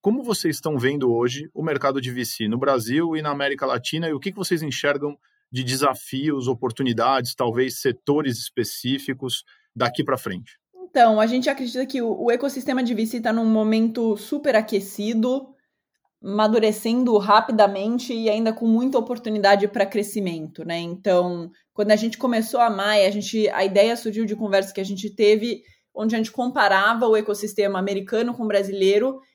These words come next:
Speaker 2: e via que pra cada fundo de V C, nos Estados Unidos existiam doze startups, enquanto no Brasil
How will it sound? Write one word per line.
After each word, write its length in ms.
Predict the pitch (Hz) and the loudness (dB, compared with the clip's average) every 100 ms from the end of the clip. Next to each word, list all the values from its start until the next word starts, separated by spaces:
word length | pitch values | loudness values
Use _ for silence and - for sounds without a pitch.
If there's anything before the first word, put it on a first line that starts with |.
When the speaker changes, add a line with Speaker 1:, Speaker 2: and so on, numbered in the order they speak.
| _ | _
Speaker 2:
e 140 | 202 | -6
via 240 | 185 226 247 | -4 2 2
que 180 | 240 226 | 2 -4
pra 220 | 233 214 | 0 0
cada 320 | 233 240 262 | 2 2 2
fundo 460 | 262 240 262 277 226 | 0 -2 2 2 2
de 120 | 208 | 0
V 140 | 196 | -2
C, 500 | 214 - 226 226 262 262 _ _ _ _ | -4 -6 -4 -2 -4 -8 _ _ _ _
nos 280 | 214 220 214 | 2 2 2
Estados 400 | 226 226 214 214 | 0 2 4 4
Unidos 640 | 220 220 240 208 214 190 | 2 2 0 0 -2 -2
existiam 720 | - 185 208 - - 233 214 208 196 _ | -6 -4 -4 -6 -6 -2 0 -2 -6 _
doze 480 | 190 214 233 269 233 | 4 8 8 6 2
startups, 800 | - 220 214 196 208 233 233 - | -2 -2 2 4 4 2 -8 -4
enquanto 720 | 220 220 226 220 233 226 - | -6 2 2 2 0 -4 -2
no 200 | 220 220 | -2 2
Brasil 720 | 247 226 202 214 254 240 | 4 4 2 -2 -4 -6